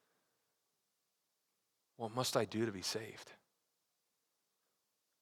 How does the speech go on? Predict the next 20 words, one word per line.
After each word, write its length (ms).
In 60
Romans 360
ten, 320
if 120
you 60
confess 480
with 140
your 160
mouth 540
that 200
Jesus 840
is 200
Lord, 380
that 140
he 220
is 280
Messiah, 720
that 180
he 240
is 300